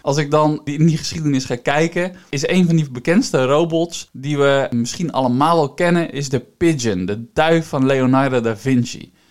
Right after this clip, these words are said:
Hij ontwierp die al in de vijftiende eeuw. Nou, die Pigeon, dat was een vogelachtig apparaat dat je kon laten vliegen door mechanische vleugelbewegingen.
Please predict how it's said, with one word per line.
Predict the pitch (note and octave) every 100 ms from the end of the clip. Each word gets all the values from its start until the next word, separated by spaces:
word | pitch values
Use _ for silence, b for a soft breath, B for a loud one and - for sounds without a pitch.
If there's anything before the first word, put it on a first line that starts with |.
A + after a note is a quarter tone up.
| b
Hij | - B2 C#3 -
ontwierp | B2+ A#2 A#2+ F3+ G#3 G3+
die | F3 F3
al | - C#3+ D3 -
in | D#3+
de | C#3 B2
vijftiende | A#2 A#2+ D3+ F#3 F#3 F#3 D3+ C3+ - -
eeuw. | D#3+ A#2 E2 - b b b _
Nou, | A2+ A#2
die | A#2 -
Pigeon, | G#3 G3+ G3 F#3 G3+
dat | B2 F#2+
was | C3 C3+
een | A#2+ A2
vogelachtig | G#2 A#2+ F3 G3+ E3 D#3 C#3+ C#3 - C3 -
apparaat | A2 A2 A2+ C#3+ G3 F#3
dat | B2+
je | C3+
kon | C3 C3
laten | C3+ A#2+ A#2
vliegen | A2 D#3 F#3+ F#3+ G3+
door | C#3+ D3
mechanische | B2+ B2 D#3 E3 D#3 D3 B2
vleugelbewegingen. | A2 A#2 C3+ B2+ A2+ G2 F2+ - - F#2 E2